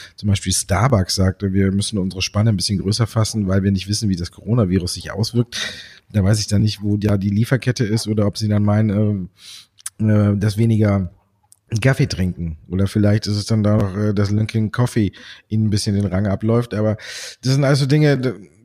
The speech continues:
da muss man tiefer dann in die Zahlen einsteigen und wirklich gucken, was dahinter steckt. Und ja, es ist ein Thema, was die Märkte beherrscht und es ist ein Thema, was den dax auch belastet. Wenn wir sehen, wir sind ja wieder auf dreizehntausend runtergekippt und, äh,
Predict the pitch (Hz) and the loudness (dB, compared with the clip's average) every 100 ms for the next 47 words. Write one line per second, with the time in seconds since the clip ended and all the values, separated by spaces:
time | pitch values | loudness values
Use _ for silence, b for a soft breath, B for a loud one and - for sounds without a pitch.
0 | 113 147 139 147 147 131 - 151 123 120 | -8 -2 0 2 2 2 0 2 2 2
1 | 113 107 - 131 139 117 127 - 123 123 | 2 0 0 0 0 0 -2 0 0 0
2 | 110 110 104 - 110 113 101 - 98 110 | -2 -4 -6 -10 -6 -2 -2 0 0 0
3 | 120 110 113 - 95 101 - B B B | -2 -2 -4 -4 -6 -6 -8 B B B
4 | B - 101 85 92 104 120 127 143 151 | B -2 0 0 -4 -8 -4 -2 2 4
5 | 131 120 - 120 120 - 101 101 139 139 | 4 2 2 2 2 0 2 4 2 0
6 | 127 120 120 120 117 127 127 117 110 113 | -2 -2 -4 -4 -4 0 2 2 0 0
7 | 107 120 - 131 - 120 123 - 110 110 | 0 -2 -4 -6 0 0 0 -2 -2 0
8 | 98 123 117 95 123 113 113 107 90 98 | 2 2 2 0 -2 0 2 2 0 -4
9 | B B B _ 110 107 123 120 101 117 | B B B _ 0 2 0 -2 0 2
10 | 127 120 107 127 151 135 127 135 - 120 | 2 0 0 0 0 -2 -2 -4 -4 -4
11 | 110 104 110 | -2 -2 -2